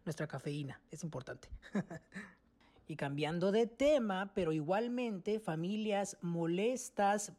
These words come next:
por las restricciones en la frontera que sabemos que ya han estado imple-, implementadas aquí entre Tijuana y San Diego desde hace varios meses.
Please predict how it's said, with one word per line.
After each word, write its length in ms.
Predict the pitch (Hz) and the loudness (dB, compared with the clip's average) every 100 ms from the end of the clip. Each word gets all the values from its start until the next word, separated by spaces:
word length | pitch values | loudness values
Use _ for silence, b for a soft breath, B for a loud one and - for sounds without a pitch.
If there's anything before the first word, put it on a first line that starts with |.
| _ | _
por 300 | 240 247 240 | 0 2 2
las 240 | 226 208 | 2 0
restricciones 920 | 190 208 208 180 175 - 196 196 202 190 | 0 -2 -2 -4 -6 -2 0 0 0 -2
en 120 | 165 | -4
la 100 | 170 | -4
frontera 580 | 165 160 147 175 180 175 | -4 -4 -2 0 0 0
que 120 | 160 | -4
sabemos 460 | 151 151 233 277 - | -2 0 0 0 -2
que 100 | 175 | 0
ya 140 | 190 | 2
han 100 | 214 | 0
estado 260 | 208 202 208 | 0 2 2
imple-, 380 | 202 175 165 156 B B | 0 0 0 -2 B B
implementadas 840 | 156 156 156 156 151 202 208 214 170 | -6 -2 0 -2 0 2 4 2 0
aquí 360 | 151 185 202 | -4 -2 0
entre 360 | 190 165 165 156 | 0 -2 -2 -2
Tijuana 380 | 165 - 180 190 | -2 -2 0 0
y 40 | |
San 220 | 180 156 | -2 -2
Diego 300 | 170 175 196 | 0 0 0
desde 300 | 165 170 165 | 0 -2 -2
hace 180 | 175 180 | -2 0
varios 320 | 165 180 214 | 0 2 0
meses. 500 | 240 233 220 220 220 | 0 0 2 0 -2